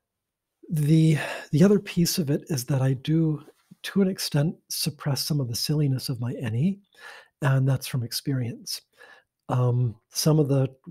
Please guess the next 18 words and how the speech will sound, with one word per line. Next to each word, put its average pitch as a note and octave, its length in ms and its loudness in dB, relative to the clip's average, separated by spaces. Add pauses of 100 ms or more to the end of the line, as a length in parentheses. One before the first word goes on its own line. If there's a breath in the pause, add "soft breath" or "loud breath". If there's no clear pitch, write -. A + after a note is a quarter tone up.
(300)
worst D3 760 -2 (1120)
memories D3 760 2 (100)
I've C3+ 260 -2 (200)
got D3+ 360 0 (260)
are C3+ 200 -2
from C#3 760 0
when B2+ 240 -4
I B2+ 80 -2
used C#3 440 -4
N D3 160 0
E C3 420 -2
and C#3 100 -6
I B2 80 -4
thought B2+ 260 -4
I C#3+ 60 -2
was C#3 180 -4
being C#3 300 -2
funny, A#2+ 480 -4